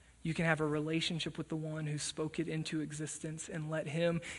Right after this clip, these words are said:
carry that burden, and you can just, uh, faithfully and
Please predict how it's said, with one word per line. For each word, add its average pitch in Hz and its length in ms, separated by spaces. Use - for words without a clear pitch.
carry 156 260
that 156 240
burden, 156 400
and 156 180
you 156 80
can 156 180
just, 151 220
uh, 151 180
faithfully 165 920
and 156 320